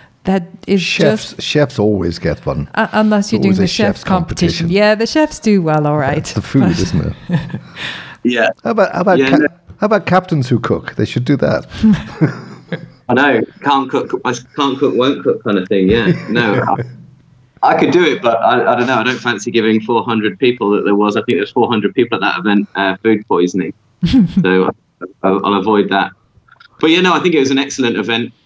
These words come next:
Speaker 3: uh, the Acre event. I thought it was really good. Uh, definitely gonna go back next year and probably every year. Just a bit of fun, you know. Certainly have no ambition to enter any other, uh, any other competitions again, you know what I mean? I've done it once.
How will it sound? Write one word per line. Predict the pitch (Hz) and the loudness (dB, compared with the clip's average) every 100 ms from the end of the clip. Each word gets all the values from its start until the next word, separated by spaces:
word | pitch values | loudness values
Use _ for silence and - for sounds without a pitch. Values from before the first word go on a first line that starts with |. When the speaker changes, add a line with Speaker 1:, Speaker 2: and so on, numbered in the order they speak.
| - | -6
Speaker 3:
uh, | 104 104 | -2 0
the | 95 107 | 2 2
Acre | 104 104 101 | 0 0 0
event. | 98 104 101 | 0 -2 -4
I | 98 | -2
thought | 107 | 0
it | |
was | 95 98 | 0 2
really | 110 95 | 2 2
good. | 107 104 101 - | 2 2 -2 -8
Uh, | 92 95 95 92 | -2 0 0 0
definitely | 104 - 82 | -4 -4 0
gonna | 95 | 0
go | 92 92 | 2 2
back | 92 92 | 0 -2
next | 95 92 - | -4 -4 -2
year | 101 98 92 | 0 0 -2
and | 92 90 | -2 0
probably | 104 95 | 0 2
every | 95 98 | 2 2
year. | 92 98 98 - _ | 2 2 -2 -6 _
Just | - 113 - | -4 -4 -4
a | |
bit | 101 92 | -2 -2
of | |
fun, | 92 101 | 0 0
you | 98 | 2
know. | 95 101 - 92 _ _ - | 2 2 -2 -6 _ _ -6
Certainly | 131 95 101 98 | -2 0 0 0
have | 101 95 | 0 -2
no | 107 95 | 0 0
ambition | 95 95 101 | 0 -2 -2
to | 92 92 | -2 -2
enter | 98 95 90 87 _ _ _ _ - | -2 -2 -4 -4 _ _ _ _ -6
any | 104 101 98 | -2 0 2
other, | 95 98 92 92 | 2 2 2 4
uh, | 92 90 82 - _ _ - - - | 2 0 -2 -8 _ _ -20 -12 -4
any | 101 95 | 0 0
other | 92 | 0
competitions | 92 95 90 85 - 92 | -2 -4 -2 -4 -2 -2
again, | 95 98 98 | 0 0 0
you | 98 | 0
know | 98 | 0
what | 98 | 0
I | 95 | 2
mean? | 104 104 104 | 2 2 0
I've | - | -2
done | 104 | 0
it | 107 | 0
once. | 92 104 107 - | 0 -2 -4 -10